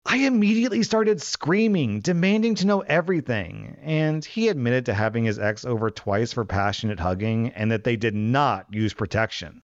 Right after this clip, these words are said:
By the way, his ex was engaged to his girlfriend during this time, which adds another victim. Then he admitted to sleeping with his straight,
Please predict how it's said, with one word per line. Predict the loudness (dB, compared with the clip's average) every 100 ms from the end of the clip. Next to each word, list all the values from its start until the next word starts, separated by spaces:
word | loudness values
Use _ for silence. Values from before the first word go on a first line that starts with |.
| _
By | -2 0 2
the | 0
way, | 2 2 0 -8 -14 -10
his | 0 0 0 -2
ex | 0 0 -4 -6
was | -2 0
engaged | 0 0 0 -2 -2
to | 0
his | 0 -2
girlfriend | 0 0 0 -2 0
during | 0 0 0
this | -2 -2
time, | -4 -4 -6 -6
which | -6 -4
adds | 0 0 0 -4
another | -2 0 2 2 2 0
victim. | -2 -4 -8 -14 -18 _ _
Then | -6 0 2 2 0 -4
he | -8 -2 0
admitted | 0 0 0 0
to | -2
sleeping | -4 -2 -2 0 0
with | 0 0
his | -2 -4
straight, | -8 -2 0 0 -6